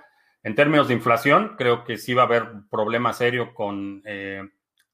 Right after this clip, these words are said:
eh, la impresión indiscriminada de dinero. En términos de pérdida de valor, creo que va a ser problemático para la economía y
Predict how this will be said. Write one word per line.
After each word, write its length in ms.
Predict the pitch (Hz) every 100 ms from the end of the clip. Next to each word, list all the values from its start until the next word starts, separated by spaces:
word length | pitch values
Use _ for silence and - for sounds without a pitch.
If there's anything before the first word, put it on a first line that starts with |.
| _
eh, 680 | 113 107 104 101 101 98 98
la 100 | -
impresión 400 | 107 110 107 127
indiscriminada 760 | 120 110 104 110 101 110 113 107
de 60 |
dinero. 480 | 104 113 151 175 - _ _ _ _
En 160 | 104 98
términos 320 | 117 117 104
de 80 | 101
pérdida 480 | 117 117 117 104
de 80 | 101
valor, 540 | 98 101 131 - - _
creo 260 | 107 104 -
que 300 | 107 101 98 _ _ _ _ _ _
va 160 | 110
a 40 | 117
ser 240 | 127 107
problemático 960 | 110 107 107 117 139 131 - 117 113 -
para 220 | 107 104
la 100 | 104
economía 580 | 104 113 117 147 175 180
y 800 | 123 113 107 107 107 107 107 104